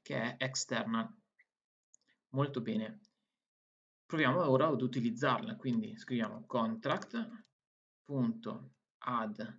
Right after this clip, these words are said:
player e il nostro giocatore, in questo caso sarà Messi, e ha segnato quanti? Quaranta gol. Esatto, transazione è andata a buon fine, aggiungiamo un altro giocatore,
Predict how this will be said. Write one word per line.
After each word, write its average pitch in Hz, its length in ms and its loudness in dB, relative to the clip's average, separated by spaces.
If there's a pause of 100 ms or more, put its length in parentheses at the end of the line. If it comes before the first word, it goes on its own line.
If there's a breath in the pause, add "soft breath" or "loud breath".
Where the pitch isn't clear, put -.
(480)
player 120 540 -2 (1400)
e 139 140 0
il 120 100 2
nostro 135 340 0
giocatore, 123 600 0
in 208 120 -4
questo 127 240 -6
caso 117 220 -2
sarà 117 380 -2
Messi, - 800 -2 (880)
e 160 120 -4
ha 143 60 2
segnato 135 560 0
quanti? 147 800 0
Quaranta 117 400 -2
gol. 110 360 -4 (1800)
Esatto, 117 560 -4
transazione 123 580 -2
è 117 40 -6
andata 120 260 -4
a - 20 -6
buon 233 180 2
fine, 214 460 -2
aggiungiamo 135 420 2
un 123 60 4
altro 123 180 0
giocatore, 120 680 -2